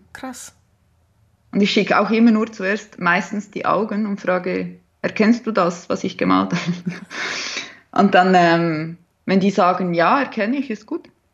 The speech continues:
Speaker 2: dann mache ich weiter.
Speaker 1: Ah, cool.
Speaker 2: Mhm.
Speaker 1: Ja.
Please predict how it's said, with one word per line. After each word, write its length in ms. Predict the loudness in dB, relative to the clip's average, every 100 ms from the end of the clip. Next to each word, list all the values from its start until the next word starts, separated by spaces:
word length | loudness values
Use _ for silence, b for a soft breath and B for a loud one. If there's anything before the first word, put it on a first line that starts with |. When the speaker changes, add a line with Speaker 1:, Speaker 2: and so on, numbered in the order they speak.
| _ _ _ -12
Speaker 2:
dann 100 | -10
mache 240 | -10 -12
ich 120 | -8
weiter. 380 | -6 -6 -8 -14 -14 _ _ _ _ _ _ _ _ _ _ _ _
Speaker 1:
Ah, 160 | -12 -12 -12
cool. 220 | -12 -12 -14 _ _ _ _ _ _ _ _
Speaker 2:
Mhm. 360 | -2 0 -2 -6 _ _
Speaker 1:
Ja. 400 | 0 0 0